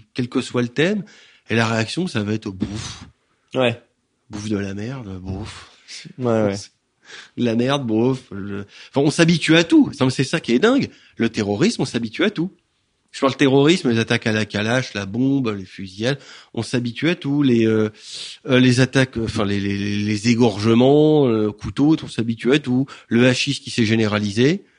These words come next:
Speaker 2: Mhm.
Speaker 1: Pareil, euh, le, les greffes qui durent deux mois, tous les ans, tous les
Speaker 2: Oui.
Speaker 1: deux ans.
Speaker 2: Ouais, ça c'est,
Speaker 1: Pareil,
Speaker 2: euh,
Speaker 1: on s'habitue à tout.
Speaker 2: Ouais.
Speaker 1: Bah non, mais fallait, euh, les, euh, des, des, hum, des amies, euh, femmes qui me disent, ah, bah non, euh, ça va, euh, elles rentrent chez elles,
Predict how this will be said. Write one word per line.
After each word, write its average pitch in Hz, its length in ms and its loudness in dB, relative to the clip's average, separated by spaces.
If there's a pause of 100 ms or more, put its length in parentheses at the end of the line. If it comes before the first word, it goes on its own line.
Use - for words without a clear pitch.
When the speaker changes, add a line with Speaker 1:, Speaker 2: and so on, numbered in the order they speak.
Speaker 2:
Mhm. 117 300 -4 (100)
Speaker 1:
Pareil, 131 600 2
euh, 101 360 -2
le, 101 380 -4
les 104 140 -4
greffes 113 320 -2
qui 107 100 -12
durent 101 220 -6
deux 120 100 2
mois, 120 300 4
tous 113 100 -12
les 110 220 -4
ans, 117 180 -4
tous 101 140 -16
les 98 80 -8
Speaker 2:
Oui. 143 180 2
Speaker 1:
deux 113 80 -2
ans. 127 120 -8 (100)
Speaker 2:
Ouais, 123 80 0
ça 120 120 -4
c'est, - 160 -2
Speaker 1:
Pareil, 147 220 2
Speaker 2:
euh, 98 80 -8 (480)
Speaker 1:
on - 40 -18
s'habitue 110 680 -8
à 240 120 -6
tout. 202 280 -2 (160)
Speaker 2:
Ouais. 113 280 -6 (280)
Speaker 1:
Bah 113 360 0
non, 117 220 2
mais 190 120 4
fallait, 127 400 2
euh, 127 60 4
les, 120 240 4
euh, 117 300 4
des, 110 360 -2
des, 104 160 -6
hum, 101 580 -10 (100)
des 110 220 0
amies, 135 380 4
euh, 101 360 -4 (440)
femmes 190 440 4
qui 117 120 -6
me 120 60 0
disent, 131 80 4
ah, 127 60 2
bah 117 200 4
non, 214 400 4
euh, 117 340 2
ça 120 180 -4
va, 180 220 2
euh, 113 220 -6 (220)
elles 120 120 2
rentrent 135 240 2
chez 127 140 0
elles, 202 340 2